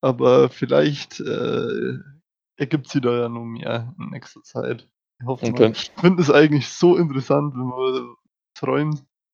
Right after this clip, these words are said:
Speaker 1: weil das meistens nicht irgendwie so normale Sachen sind, sondern weil es einfach immer irgendein komischer Müll ist.
Speaker 2: Ja, das ist das Beste. <laughs> Ja, da hast du schon recht.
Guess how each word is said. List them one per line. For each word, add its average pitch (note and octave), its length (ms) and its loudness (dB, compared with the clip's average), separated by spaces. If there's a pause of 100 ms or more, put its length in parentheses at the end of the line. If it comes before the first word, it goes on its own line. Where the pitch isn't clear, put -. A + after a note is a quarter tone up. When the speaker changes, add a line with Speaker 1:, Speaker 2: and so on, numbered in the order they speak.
(120)
Speaker 1:
weil C#3 140 4
das B2+ 140 -4
meistens C3+ 640 0
nicht C#3 240 0
irgendwie D3 220 -2
so C3+ 140 -8
normale C3 500 2
Sachen C#3 340 -2
sind, C3+ 280 -10
sondern C3 360 -16
weil C3 80 -4
es - 160 -8
einfach C3+ 240 -6 (180)
immer D#3 340 2
irgendein D3 600 2
komischer C#3+ 460 -6
Müll C3+ 300 -4
ist. B2+ 200 -10 (260)
Speaker 2:
Ja, A#2 160 2
das A2+ 120 0
ist - 100 -12
das A#2 100 -10
Beste. - 440 -2 (640)
<laughs> - 540 0 (1500)
Ja, A#2 220 6
da A#2+ 200 8
hast C3 200 0
du B2 40 -10
schon A2 200 0
recht. A2 340 -2